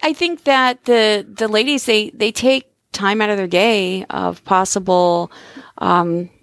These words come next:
client connections to be able to give the tours. And there are a lot of ladies that love giving the tours, and they're so good at it. They'll take a, a group of four people from Minnesota that just <laughs> wanna take the tour and,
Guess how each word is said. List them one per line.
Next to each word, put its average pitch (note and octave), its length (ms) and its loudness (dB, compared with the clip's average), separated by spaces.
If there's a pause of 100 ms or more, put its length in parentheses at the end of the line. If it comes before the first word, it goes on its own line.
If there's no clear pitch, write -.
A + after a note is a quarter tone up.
(140)
client F3+ 300 0
connections F#3 520 0
to F3+ 80 -2
be F3 200 2
able E3 180 0
to E3+ 160 -2
give F#3 300 0
the F3+ 100 0
tours. E3 400 -2
And A3 180 0
there D4 160 2
are D#4 60 2
a C#4 60 2
lot D#3+ 260 4
of D#3+ 80 0
ladies D3+ 300 0
that - 120 -2
love E3 520 0
giving D3+ 280 0
the D3 100 -4
tours, D3 300 -6
and F3 100 -6
they're G#3 100 -4
so G3 240 -4
good C#3 240 -6
at C3+ 180 -2
it. C#3+ 180 -6 (300)
They'll B3 140 0
take G#3+ 260 0
a, D#3 240 2
a D#3 140 0
group F3 360 -4
of D3 240 0 (680)
four B3 400 0
people G#3+ 340 0
from F#3+ 200 0
Minnesota F3 500 2
that D#3+ 120 0
just F3+ 260 0
<laughs> - 0 -
wanna F#3 180 0
take F3 300 0
the E3+ 100 0
tour E3 440 2
and, C#3+ 300 0